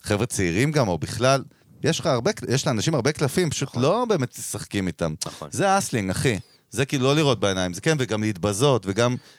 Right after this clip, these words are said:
Speaker 2: כן.
Speaker 1: בשביל המוצר, ו-, ואני מרים פה, ביג אפ. זהו.
Speaker 2: שמע, היה לי, אני זוכר שכאילו הרגשתי רע,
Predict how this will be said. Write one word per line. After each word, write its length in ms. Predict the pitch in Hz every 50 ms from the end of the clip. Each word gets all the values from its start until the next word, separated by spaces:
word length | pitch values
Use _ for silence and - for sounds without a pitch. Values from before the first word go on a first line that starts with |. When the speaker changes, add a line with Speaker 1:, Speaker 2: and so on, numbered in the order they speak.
| _ -
Speaker 2:
כן. 120 | - - 69
Speaker 1:
בשביל 220 | 87 - 117 107
המוצר, 480 | 98 95 95 92 - - 107 90 80 78
ו-, 280 | 78 85 87 85 85 87 85 -
ואני 160 | 95 98 95
מרים 280 | 98 107 113 175 240 233
פה, 160 | - 175 135
ביג 180 | - 151 156 156
אפ. 100 | 147 - - - - _ _ _ - - - - -
זהו. 180 | - 127 143
Speaker 2:
שמע, 260 | 139 131 131 120 95 78
היה 180 | 90 104 117
לי, 100 | 131 139
אני 120 | 123 104 85
זוכר 260 | 87 90 - 123 123
שכאילו 320 | 107 107 - 98 92 92
הרגשתי 440 | 87 76 - 104 104 - - 87 82
רע, 260 | 78 73 95 117 147